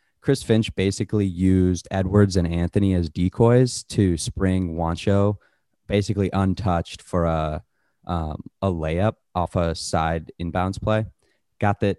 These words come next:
got a dunk, got fouled, missed the free throw, but it put the Wolves up four, um, and basically sealed the game. So, I mean, it was just a genius play, and it was, it was really good to see because under, um, Saunders, the Wolves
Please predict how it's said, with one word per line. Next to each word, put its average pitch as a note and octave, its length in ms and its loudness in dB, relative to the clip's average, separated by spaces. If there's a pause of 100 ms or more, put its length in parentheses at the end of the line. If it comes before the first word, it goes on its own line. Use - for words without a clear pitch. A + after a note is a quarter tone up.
(160)
got F#2 180 0
a F#2+ 60 0
dunk, F2 560 -2
got E2+ 200 0
fouled, E2+ 440 -2
missed B2+ 220 0
the G#2 60 -2
free F#2 200 2
throw, A2 260 4
but F2 320 -2 (160)
it - 140 -2
put - 140 0
the G2+ 80 4
Wolves F#2 260 4
up - 180 0
four, F#2 480 4 (100)
um, D#2+ 380 -2
and F2+ 140 -2 (100)
basically F#2+ 400 0
sealed F2 280 0
the E2 80 -4
game. D#2+ 360 -2 (380)
So, A#2+ 260 4 (100)
I B2 60 4
mean, A#2+ 140 6
it A#2 40 6
was A2+ 120 2
just C3 180 0
a A2+ 60 4
genius F#2+ 520 -2
play, F2 320 -2
and G2+ 100 0
it E2+ 60 -4
was, E2+ 440 -6
it G2+ 80 2
was F#2+ 180 -2
really G#2+ 200 2
good B2+ 160 2
to B2+ 60 -2
see G#2 180 -2
because F#2+ 460 -2 (240)
under, G#2 640 0 (460)
um, D#2+ 640 -6
Saunders, F#2 680 0
the F2+ 160 -2 (100)
Wolves G2+ 800 0